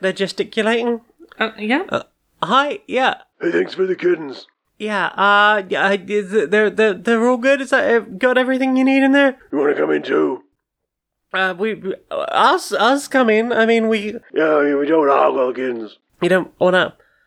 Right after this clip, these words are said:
Speaker 1: hog all the kittens. Um,
Speaker 3: Yeah, we got plenty of kittens. We, there's, like, a dozen kittens in here, and there's only, like, five of us. You should come in and, come in and see the kittens.
Speaker 1: Okay,
Speaker 2: Okay.
Speaker 1: okay. I don't wanna, I don't wanna upset them, I'm sorry.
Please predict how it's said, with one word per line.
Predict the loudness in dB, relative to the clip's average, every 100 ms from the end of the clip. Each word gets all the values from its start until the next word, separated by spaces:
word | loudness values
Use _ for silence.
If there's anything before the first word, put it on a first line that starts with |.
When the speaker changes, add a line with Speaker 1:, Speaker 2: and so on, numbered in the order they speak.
| _ -2
Speaker 1:
hog | 0 0 -4
all | -6 -6
the | -8
kittens. | -8 -10 -10 _ -20 -16
Um, | -16 -16 _ _ _ _
Speaker 3:
Yeah, | 2 4
we | 4
got | 0
plenty | 0 0 0
of | -2
kittens. | -4 -6 -4
We, | -2
there's, | -2 -2 -2
like, | -2 -2
a |
dozen | -4 -4 -4
kittens | -4 -4 -4
in | -4
here, | 0 0
and | -2
there's | -2
only, | 0 0
like, | 0 -2
five | 0 0 0
of | -2
us. | -4 -4
You | -12
should | -6
come | -2 -2
in | -2
and, | -6 -6
come | -4 -2
in | -2
and | 0
see | -2
the | -2
kittens. | -2 -4 -4 -12 -16 _ _ -6
Speaker 1:
Okay, | 0 0
Speaker 2:
Okay. | 2 2 2
Speaker 1:
okay. | 2 4 4 4 4 4
I | 2
don't | 0 0
wanna, | 0 0 -2 -16
I | -20
don't | -20
wanna | -16 -16
upset | -12 -10 -10
them, | -14 -20
I'm | -16
sorry. | -14 -14